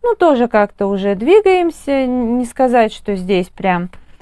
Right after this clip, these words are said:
она по максимуму заполнена, но не так-то много тут осталось, я смотрю. Когда мы её з-, должны закончить, по идее.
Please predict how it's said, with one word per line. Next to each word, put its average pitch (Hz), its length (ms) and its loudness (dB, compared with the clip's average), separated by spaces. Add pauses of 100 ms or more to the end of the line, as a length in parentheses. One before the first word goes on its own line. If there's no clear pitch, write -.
(180)
она 196 520 0
по 233 120 6
максимуму 202 720 2
заполнена, 285 880 0
но 240 600 2 (1600)
не 262 180 4
так-то 277 460 2
много 254 460 4
тут 208 240 -4
осталось, 294 800 2
я 302 160 0
смотрю. 277 760 -4 (2250)
Когда 214 380 0
мы 196 180 0
её 196 200 0
з-, 185 140 -8
должны 196 560 0
закончить, 240 680 -2
по 285 300 0
идее. 269 520 0